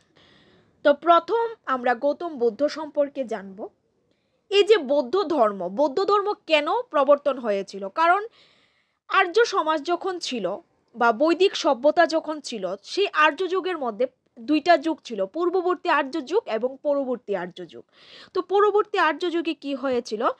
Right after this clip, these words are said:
মানুষের অত্যাচার, ধর্মীয় ব্যবস্থা অনেকটা কঠোর হয়ে গিয়েছিল। তো মানুষ আস্তে আস্তে কি করলো, যে ষষ্ঠ শতকে তারা গৌতম বৌদ্ধ ধর্ম এবং জৈন ধর্ম গ্রহণ করতে শুরু করলো।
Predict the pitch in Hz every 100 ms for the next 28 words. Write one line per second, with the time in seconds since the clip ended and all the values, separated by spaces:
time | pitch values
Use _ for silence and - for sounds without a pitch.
0 | _ _ - 247 269 277 339 233 240 -
1 | 262 254 233 220 247 233 269 254 214 233
2 | - 320 233 226 294 - 294 277 349 302
3 | 226 196 185 185 - 175 - _ _ _
4 | _ 381 311 294 294 392 - - 254 -
5 | 330 339 - 330 330 - 285 285 440 571
6 | _ _ 208 208 202 - 277 - 339 311
7 | 285 262 370 254 202 208 247 262 302 277
8 | 226 208 220 262 302 302 370 - 208 208
9 | 202 254 262 277 262 214 440 294 208 196
10 | 202 214 - 480 214 185 160 143